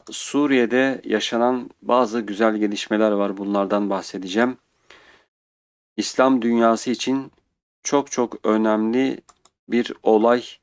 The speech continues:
gerçekleşmiş oldu böylelikle. Her şeyde bir hayır vardır derler. Gerçekten de öyle.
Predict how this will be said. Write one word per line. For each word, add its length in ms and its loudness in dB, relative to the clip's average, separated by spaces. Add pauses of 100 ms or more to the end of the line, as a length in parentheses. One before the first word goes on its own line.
(560)
gerçekleşmiş 840 0
oldu 280 -2
böylelikle. 720 0 (1400)
Her 180 4
şeyde 640 2
bir 260 0
hayır 600 0
vardır 500 2
derler. 480 0
Gerçekten 640 0
de 60 4
öyle. 440 0